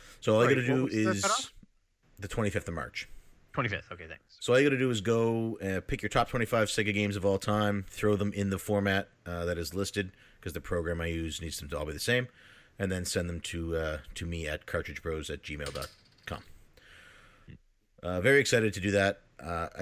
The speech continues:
Speaker 1: I think I only have, like, eighteen games that I've ever played that were on Sega consoles, so
Speaker 2: Wow,
Speaker 1: if you
Speaker 2: that's
Speaker 1: don't
Speaker 2: about
Speaker 1: have
Speaker 2: fifteen plus
Speaker 1: twenty-five,
Speaker 2: me.
Speaker 1: that's okay. <laughs> You can, uh, send me a list of ten, send me a list of three. You've only ever played Sonic with Knuckles?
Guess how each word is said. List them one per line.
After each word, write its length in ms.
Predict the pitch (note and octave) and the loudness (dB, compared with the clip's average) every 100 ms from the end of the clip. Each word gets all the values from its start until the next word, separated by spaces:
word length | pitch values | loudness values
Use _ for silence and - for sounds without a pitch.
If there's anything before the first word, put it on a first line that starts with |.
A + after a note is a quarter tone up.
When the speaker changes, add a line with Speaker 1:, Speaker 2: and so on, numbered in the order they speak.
| F#2+ G#2 | -4 -2
Speaker 1:
I 40 | |
think 140 | F3+ | 0
I 40 | F4 | 2
only 120 | D3+ | 2
have, 80 | C3 | 2
like, 160 | G#2 - | 2 2
eighteen 720 | A2 G#2+ - G2 F#2 D#2 D2+ - | -2 0 -2 0 0 -4 -12 -8
games 400 | F2 E2+ E2 D#2 | -6 -4 -6 -6
that 80 | D#2+ | -4
I've 60 | |
ever 160 | D#2+ D#2+ | -4 -4
played 340 | F2+ E2 D#2+ | -2 -2 -2
that 100 | D2 | -6
were 60 | D#2 | -8
on 80 | D2+ | -8
Sega 280 | D#2+ D2+ | -8 -8
consoles, 480 | - D2 D2+ D2 D2+ | -10 -10 -10 -12 -8
so 300 | - D#2 D2 - - | -6 -6 -8 -12 -8
Speaker 2:
Wow, 80 | A2 | 0
Speaker 1:
if 60 | A#2+ | 2
you 60 | D#3+ | 4
Speaker 2:
that's 100 | C3+ | 6
Speaker 1:
don't 160 | C#3+ | 6
Speaker 2:
about 80 | C#3 | 6
Speaker 1:
have 100 | B2 B2 | 4 4
Speaker 2:
fifteen 140 | - | 4
plus 120 | B2+ - | 2 4
Speaker 1:
twenty-five, 440 | A#2+ C#3+ D#3+ D#3 | 6 6 4 0
Speaker 2:
me. 80 | A2+ _ _ _ | -10 _ _ _
Speaker 1:
that's 260 | A2 A2 - | 0 2 2
okay. 420 | A#2+ B2 F2+ D#2 - - E4 | 4 6 4 0 -14 -6 -6
<laughs> 640 | - - - - - - | -6 -10 -10 -10 -16 -2
You 140 | A2+ A2 | -2 2
can, 200 | A#2+ A2 | 2 4
uh, 200 | G#2+ G2+ | 4 4
send 220 | C#3 B2 | 4 6
me 80 | A2 | 4
a 60 | |
list 220 | G#2+ - | 4 -2
of 60 | G#2+ | -2
ten, 280 | - A2 G#2+ | 2 2 2
send 140 | A2 | 0
me 60 | G#2 | 2
a 20 | |
list 140 | G#2 G2 | 0 -2
of 80 | |
three. 360 | - G#2 G2+ G2 - - | 0 2 2 0 -6 -8
You've 120 | G#2+ | 0
only 180 | A2+ A2+ | 2 4
ever 100 | A2 | 4
played 260 | G#2+ A2+ G2+ | 4 2 4
Sonic 340 | - A2 G#2+ | 2 2 2
with 100 | G#2 | 0
Knuckles? 420 | A#2 A#2 C3+ C3 | 0 0 -2 -4